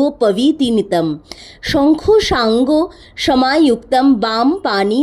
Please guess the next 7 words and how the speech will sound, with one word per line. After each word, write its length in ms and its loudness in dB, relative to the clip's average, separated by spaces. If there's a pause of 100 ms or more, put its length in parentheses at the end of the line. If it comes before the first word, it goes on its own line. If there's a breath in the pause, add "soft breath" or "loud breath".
(100)
দয়ান্বিতং 680 2 (440 loud breath)
চক্রঞ্জ 560 2 (200)
পঞ্চ 300 0 (160)
বানাশ্চ 580 -2 (760 soft breath)
ধারেঞ্চ 640 0 (160)
দক্ষিণে। 520 0 (440)
অর্থাৎ 480 -2